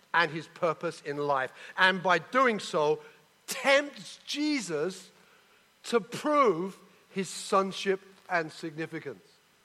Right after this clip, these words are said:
I want to tell you, Satan's still doing that today. Satan's still doing that to you. He's tempting you to prove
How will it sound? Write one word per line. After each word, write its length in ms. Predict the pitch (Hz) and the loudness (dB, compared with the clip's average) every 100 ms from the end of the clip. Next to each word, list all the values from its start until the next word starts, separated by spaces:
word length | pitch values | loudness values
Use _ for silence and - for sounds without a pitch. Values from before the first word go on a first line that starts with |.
| _ _ _ _ _ _ _ _ _ _ _ _ _ _ _ _ - | _ _ _ _ _ _ _ _ _ _ _ _ _ _ _ _ -8
I 60 | |
want 200 | 202 220 | -4 -4
to 60 | - | -4
tell 120 | 214 | -4
you, 100 | 165 | -4
Satan's 380 | - 196 185 147 | -6 -10 -10 -10
still 180 | - 160 | -12 -10
doing 160 | 151 | -10
that 140 | 139 143 | -12 -12
today. 320 | 127 143 123 - _ _ _ _ _ _ _ _ _ _ | -6 -4 -4 -12 _ _ _ _ _ _ _ _ _ _
Satan's 460 | - - 262 269 226 | -14 0 0 0 -6
still 220 | - 233 | -6 -4
doing 160 | 233 | -2
that 140 | 208 - | -2 -4
to 100 | 196 | -4
you. 280 | 180 254 202 - _ _ _ _ _ _ | -2 -2 -4 -10 _ _ _ _ _ _
He's 280 | - 262 226 | -6 -4 -4
tempting 580 | - - 302 302 247 233 | -4 0 0 0 -8 -6
you 220 | 220 233 | -4 -4
to 140 | 214 202 | -2 -4
prove 540 | - - 262 247 208 | -4 -4 -2 -2 -4